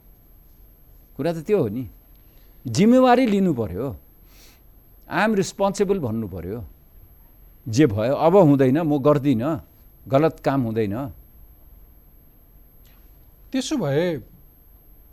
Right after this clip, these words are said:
Speaker 2: संसदमा निरीह उपस्थिति भएको त ठिकै रहेछ, पार्टीभित्रै त्यो नेतृत्वलाई दबाब दिन नसक्ने पार्टी रहेछ, पार्टीभित्रै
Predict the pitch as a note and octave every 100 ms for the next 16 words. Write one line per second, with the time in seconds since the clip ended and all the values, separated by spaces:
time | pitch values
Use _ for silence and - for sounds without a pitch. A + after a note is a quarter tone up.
0 | - - _ - - - - _ - D3+
1 | C#3 D3+ D3+ C#3+ C3+ C#3+ D3 C3+ B2 -
2 | C3 B2+ G2 G#2 B2 - G3 A3+ A2+ G2+
3 | - D3 C#3 F#3 A2+ G2+ - E3+ G3 F#3+
4 | - - - - - - - - - F3
5 | C#3 C#3+ E3 - D#3+ C3 B2 C3 C#3+ D#3
6 | D3 A#2 D3 C#3 - - C3 - G#2 -
7 | F#2+ F2+ G2 - C3+ F3+ C#3 G#2 D3 E3+